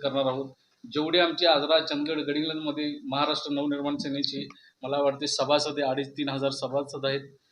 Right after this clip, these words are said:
त्याच्यानंतर आमचे महाराष्ट्र सैनिक जवळपास नाही म्हटलं तरी एक आठ,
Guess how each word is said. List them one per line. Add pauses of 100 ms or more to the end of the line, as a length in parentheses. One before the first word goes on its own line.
(180)
त्याच्यानंतर
आमचे
महाराष्ट्र
सैनिक
जवळपास
नाही
म्हटलं
तरी
एक (200)
आठ,